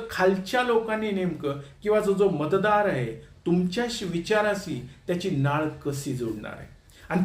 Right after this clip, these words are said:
ती जर जुळणार नाळ नसेल तर मग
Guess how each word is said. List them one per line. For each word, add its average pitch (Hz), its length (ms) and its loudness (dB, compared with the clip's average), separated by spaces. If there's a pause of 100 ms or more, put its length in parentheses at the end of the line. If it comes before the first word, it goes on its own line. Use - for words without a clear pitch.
ती 247 140 4
जर 285 200 4
जुळणार 226 560 4
नाळ 196 340 0
नसेल 151 600 0 (360)
तर 262 200 6
मग 185 300 2